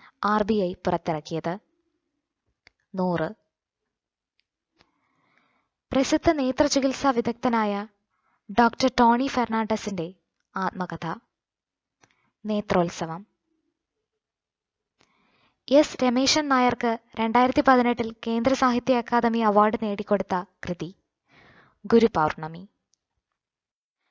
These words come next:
ബാഡ്മിന്റൺ വേൾഡ് ടൂർ ഫൈനൽസ് കിരീടം നേടുന്ന ആദ്യ ഇന്ത്യൻ താരം പി വി സിന്ധു. ഫൈനലിൽ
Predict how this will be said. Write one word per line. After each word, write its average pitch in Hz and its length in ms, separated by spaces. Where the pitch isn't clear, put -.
ബാഡ്മിന്റൺ 285 640
വേൾഡ് 269 440
ടൂർ 262 180
ഫൈനൽസ് 247 580
കിരീടം 240 340
നേടുന്ന 220 480
ആദ്യ 226 300
ഇന്ത്യൻ 202 340
താരം 170 380
പി 240 160
വി 226 120
സിന്ധു. 175 500
ഫൈനലിൽ 247 600